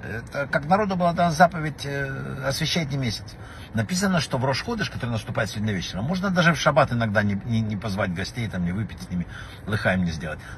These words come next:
Но не отметить Рош Ходыш вместе с людьми, это очень нехорошо, это неправильно. Тем более Рош Ходыш царей, самый главный Рош Ходыш года, это который наступает сегодня вечером. Он идёт один день.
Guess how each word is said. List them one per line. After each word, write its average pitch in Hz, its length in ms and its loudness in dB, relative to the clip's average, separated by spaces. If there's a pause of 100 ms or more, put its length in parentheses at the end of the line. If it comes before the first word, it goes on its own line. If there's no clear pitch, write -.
Но 135 180 6
не 135 160 0
отметить 139 460 2
Рош 120 180 -2
Ходыш 147 380 0
вместе 113 280 -2
с - 120 -8
людьми, 117 320 0
это 117 260 -2 (140)
очень 135 400 4 (100)
нехорошо, 98 480 -4
это 101 160 -4
неправильно. 95 440 0
Тем 131 260 2
более 170 320 8
Рош 156 220 4
Ходыш 156 340 0
царей, 139 500 4 (380)
самый 156 320 6
главный 147 320 6
Рош 131 160 2
Ходыш 127 340 0
года, 92 320 2
это 95 140 -2
который 117 240 -2
наступает 113 480 0
сегодня 107 260 0
вечером. 85 400 -2
Он 104 80 0
идёт 117 240 0
один 113 300 2
день. 92 200 0